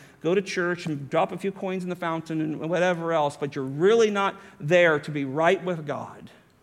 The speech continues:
it's an abuse of grace. And God wants us to use his sacrificial system for the New Testament, that's Jesus, to be right with him. If we confess our sins, he is faithful and just to forgive us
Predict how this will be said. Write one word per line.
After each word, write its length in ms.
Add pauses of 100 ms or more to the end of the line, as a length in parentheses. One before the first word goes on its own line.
(260)
it's 160
an 60
abuse 260
of 60
grace. 360 (1040)
And 80
God 180
wants 360
us 340 (720)
to 120
use 560 (240)
his 320
sacrificial 640
system 480
for 100
the 80
New 140
Testament, 500
that's 220
Jesus, 680 (920)
to 80
be 100
right 240 (180)
with 300 (440)
him. 420
If 120
we 100
confess 380
our 120
sins, 340
he 80
is 100
faithful 380
and 80
just 240
to 60
forgive 340
us 320